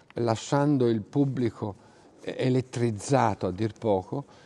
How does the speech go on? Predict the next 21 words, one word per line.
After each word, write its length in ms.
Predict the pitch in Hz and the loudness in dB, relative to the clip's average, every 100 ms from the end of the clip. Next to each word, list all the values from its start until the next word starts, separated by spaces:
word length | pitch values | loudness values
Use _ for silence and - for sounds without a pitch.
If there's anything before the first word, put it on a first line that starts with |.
| - - | -20 0
il 200 | 151 147 | 0 0
primo 680 | - - 175 190 185 185 175 | -4 -2 2 4 4 4 4
concerto 640 | 151 135 - 117 113 127 | 2 -2 2 2 2 -2
per 180 | 120 104 | -2 0
violino, 540 | 113 101 92 92 120 | 2 2 0 -2 -4
Distant 760 | 110 104 147 - - 123 127 | -6 0 0 0 -2 0 0
Light. 560 | - 87 76 - - - - _ _ _ - - - - _ _ _ | 0 0 0 -4 -12 -20 -20 _ _ _ -20 -20 -20 -20 _ _ _
E 400 | - 160 - - - - | 4 4 4 -4 -12 -4
abbiamo 500 | 139 151 147 131 - - - | 2 4 4 4 0 -6 -6
quest'anno 480 | 123 120 151 139 127 | -4 2 4 4 4
l'occasione 800 | 117 - 147 123 120 123 156 - | 0 0 0 2 2 4 0 0
di 220 | 113 113 | -2 0
aprire 400 | 101 - 151 131 | 0 2 2 4
la 80 | 113 | 2
nostra 320 | 123 123 127 | 0 0 -2
stagione 540 | 113 147 139 135 139 | 0 0 2 0 -2
con 200 | - 127 | -2 0
la 120 | 113 113 | 2 0
prima 400 | - 202 165 117 | 2 4 6 4
esecuzione 600 | 101 101 113 - 156 117 | 0 -4 -6 0 2 2
assoluta 640 | 101 - 117 120 120 104 | -2 -2 0 0 0 -2